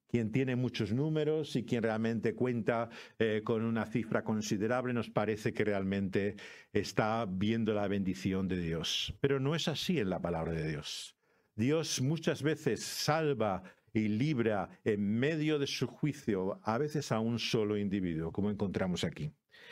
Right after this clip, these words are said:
El final de este capítulo nos habla de la historia de cómo uno de los hijos de Ahimelech, e hijo de Aitofel, que se llamaba Abiatar, escapa de ese juicio de Dios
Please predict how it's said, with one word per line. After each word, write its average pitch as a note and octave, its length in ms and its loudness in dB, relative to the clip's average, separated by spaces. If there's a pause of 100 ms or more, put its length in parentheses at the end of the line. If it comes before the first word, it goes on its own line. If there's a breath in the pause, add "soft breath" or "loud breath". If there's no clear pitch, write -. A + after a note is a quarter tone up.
(240 loud breath)
El G#2 100 2
final C3 340 2
de C#3+ 60 2
este C#3+ 180 0
capítulo G#2 580 2
nos G2 280 0
habla G#2+ 360 0 (320 loud breath)
de G2+ 120 4
la G#2 120 2
historia A2 540 0
de G2+ 140 0
cómo B2+ 260 0
uno B2 160 0
de A2+ 80 0
los G#2+ 240 0
hijos B2+ 540 0
de G#2 200 2
Ahimelech, A2 800 0 (540 loud breath)
e G#2 100 4
hijo A2 280 2
de A2+ 100 2
Aitofel, G#2+ 440 0
que G#2+ 100 2
se G#2 140 0
llamaba A2+ 300 2
Abiatar, G#2+ 680 0 (160)
escapa B2 580 0
de G2 80 0
ese G#2+ 140 -2
juicio G#2+ 360 -2
de G#2 120 0
Dios - 580 -4